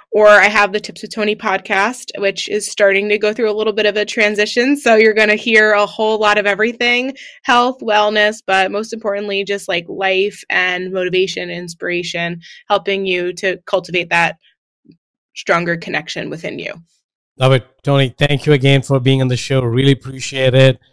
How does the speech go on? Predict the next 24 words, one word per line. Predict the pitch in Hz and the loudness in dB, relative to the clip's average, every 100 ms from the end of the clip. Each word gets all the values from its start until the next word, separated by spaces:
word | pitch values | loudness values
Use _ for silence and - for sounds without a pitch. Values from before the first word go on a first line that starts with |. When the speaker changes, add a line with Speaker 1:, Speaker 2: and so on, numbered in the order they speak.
| _ _ _ | _ _ _
Speaker 2:
For | 131 | -2
all | 131 139 | 0 2
my | 139 | 0
listeners, | 131 135 - 135 123 - | 0 -2 -2 -2 -4 -6
thank | 143 143 131 | 0 0 0
you | - 127 | -4 -6
again | 123 131 | 0 0
for | 120 113 | 0 -4
tuning | - - _ - | -8 -16 _ 0
in. | 123 135 160 151 _ _ _ _ 123 | 2 4 2 -2 _ _ _ _ 2
Uh, | 123 120 | 2 4
hopefully | - 220 220 165 | 2 2 2 2
this | 151 139 | 2 2
story, | - - - 147 139 127 117 - | -4 -4 2 4 4 2 -2 -2
I | 143 | 2
know | 175 170 | 4 2
it | 156 | 2
was | 151 139 | 2 2
a | |
very | 127 165 151 | 2 2 2
different | 120 - 131 - | -2 -6 -6 -4
kind | 127 120 | -2 -2
of, | - | -2
uh, | 120 117 113 | 0 2 0